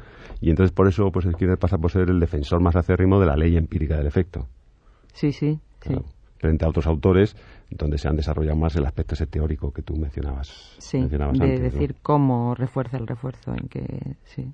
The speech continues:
Speaker 2: dónde actúa.
Speaker 1: Eso es.
Speaker 2: A mí me resulta difícil definirme porque eso me parece que ya son problemas como de filosofía de la ciencia o algo así, ¿no? El, el,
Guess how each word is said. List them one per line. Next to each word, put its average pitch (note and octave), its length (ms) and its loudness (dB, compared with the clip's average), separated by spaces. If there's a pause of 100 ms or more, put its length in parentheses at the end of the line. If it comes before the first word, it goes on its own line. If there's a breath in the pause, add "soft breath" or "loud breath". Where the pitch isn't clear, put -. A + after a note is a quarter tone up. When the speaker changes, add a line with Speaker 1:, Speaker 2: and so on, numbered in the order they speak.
(200)
Speaker 2:
dónde C3 220 -6
actúa. D#2+ 240 -2
Speaker 1:
Eso C2+ 160 -4
es. C2+ 80 -8 (920 loud breath)
Speaker 2:
A D3+ 60 4
mí E3+ 100 8
me G3+ 260 8
resulta E3+ 360 2
difícil D3+ 460 2
definirme D3 500 2
porque D3 240 0
eso D3 100 0
me E3 120 4
parece E3 240 2
que D#3 80 -2
ya D#3 100 0
son D#3+ 160 0
problemas D#3 460 2
como D#3 180 0
de C#3+ 80 2
filosofía C3 560 -2
de D3 80 0
la C3+ 140 0
ciencia C#3+ 580 0
o B2+ 60 0
algo B2+ 180 -2
así, C3+ 300 -2
¿no? C#3+ 260 2
El, C3+ 320 0
el, B2 800 -2